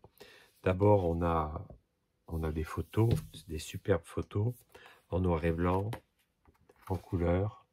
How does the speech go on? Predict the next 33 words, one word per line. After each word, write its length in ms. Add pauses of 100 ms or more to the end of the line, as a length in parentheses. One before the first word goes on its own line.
(1400)
Je 80
pense 280
que 80
dans 180
le, 300 (160)
il 340
y 20
a, 40
il 80
y 60
a 40
des 100
photos 400 (200)
en, 60
en 20
couleur, 320
oui, 80
c'est 140
ça. 200 (1400)
Voilà, 180 (220)
des 60
photos 340
tirées 320
des 120
vidéos, 680 (2000)
tirées 480
des, 280 (1200)
des 80
photos 640
des 320 (240)
albums, 380
des 100
maxi 460